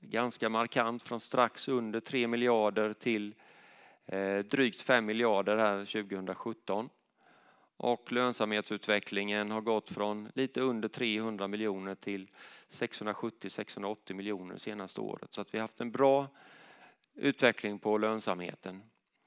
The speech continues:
Ni ser också på de här kurvorna efter tjugohundraåtta att det var lite dippar tjugohundranio och tjugohundratio. Och som ni kanske vet så, så var det en finansiell kris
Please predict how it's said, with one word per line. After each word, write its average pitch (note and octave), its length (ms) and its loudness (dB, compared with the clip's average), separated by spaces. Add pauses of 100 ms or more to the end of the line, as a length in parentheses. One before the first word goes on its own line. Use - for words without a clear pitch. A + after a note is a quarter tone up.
(380)
Ni A2+ 120 -4
ser A#2+ 260 6
också A#2+ 280 2
på A#2 80 0
de B2 80 2
här B2 120 6
kurvorna A2 680 2
efter - 440 0
tjugohundraåtta A2+ 1300 2
att C3+ 440 -4
det C3+ 80 0
var B2 220 2
lite A2 240 -2
dippar G#2 520 -2
tjugohundranio G#2+ 840 -2
och F#2+ 100 -6
tjugohundratio. G2+ 1000 -4 (680)
Och - 240 -8 (160)
som G#2+ 220 -6
ni G#2 80 -4
kanske G#2+ 320 -4
vet A#2 340 4
så, A#2+ 280 -2 (640)
så - 140 -8
var C3+ 200 12
det B2+ 120 12
en C3+ 140 6
finansiell C3+ 600 10
kris - 720 4